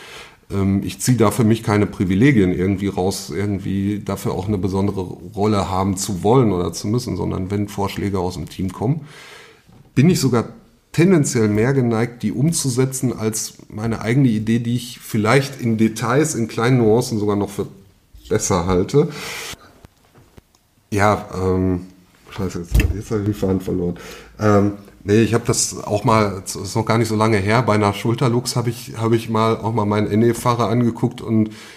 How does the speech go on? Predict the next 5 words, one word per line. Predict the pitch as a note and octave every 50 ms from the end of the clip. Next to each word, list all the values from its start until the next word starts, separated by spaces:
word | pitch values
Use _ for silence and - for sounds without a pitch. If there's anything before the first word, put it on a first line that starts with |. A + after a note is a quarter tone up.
| - - _ _ _ _ _
ihn | - B2+ G#2+ A2
fragend | G#2+ - - - - - G#2+ G#2+ B2 C3 C3 C3
angeguckt, | B2 A#2+ A#2+ A#2 A2+ - - B2+ A2+ - - - - - _ _ _ _ _ _ _ _ _ _ - _ _ -
„Sag | - C3 C3+ C3
was, | A#2+ G#2 F#2 - -